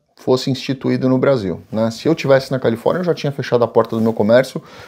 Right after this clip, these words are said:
vendido, passado pra frente, doado, sumido dali, porque realmente ia ser muito difícil trabalhar dessa forma. Imagina o prejuízo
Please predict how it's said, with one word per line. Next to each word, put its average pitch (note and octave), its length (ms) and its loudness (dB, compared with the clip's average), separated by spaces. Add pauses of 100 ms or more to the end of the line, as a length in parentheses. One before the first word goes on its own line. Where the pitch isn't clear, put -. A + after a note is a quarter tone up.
(140)
vendido, A2+ 460 0
passado C3 340 0
pra A#2 140 2
frente, B2+ 340 -2
doado, A#2 460 4
sumido C#3+ 500 -6
dali, A2 220 -2
porque A2+ 160 -12
realmente A#2+ 320 -4
ia A#2+ 80 -2
ser - 140 -2
muito A#2 420 0
difícil B2 320 -6
trabalhar A2 320 4
dessa G#2 180 -6
forma. F#2 240 -6
Imagina F#2+ 220 -4
o C#3 40 0
prejuízo C#3 680 -2